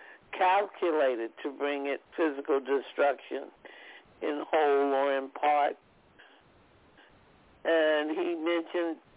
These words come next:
others, but in addition, it goes further to, um, the reality is that the,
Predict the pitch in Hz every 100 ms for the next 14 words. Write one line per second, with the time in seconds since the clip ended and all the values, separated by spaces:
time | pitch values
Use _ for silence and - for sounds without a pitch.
0 | _ - - 170 170 160 139 123 135 -
1 | _ - - - - _ - 160 175 175
2 | 170 143 190 233 - 180 156 151 - _
3 | _ _ - 151 - 165 156 147 - 180
4 | 180 175 160 147 - 165 147 139 143 -
5 | - - - - - - - - - _
6 | _ - 143 147 143 139 127 127 120 -
7 | _ _ _ _ _ _ _ _ _ _
8 | _ _ _ _ _ _ _ _ _ _
9 | _ _ _ _ _ _ _ _ - -
10 | _ _ _ _ _ _ _ _ _ _
11 | 147 151 160 170 180 175 175 180 175 156
12 | 143 156 139 135 - - 143 139 139 160
13 | 151 143 123 113 - 147 143 143 139 131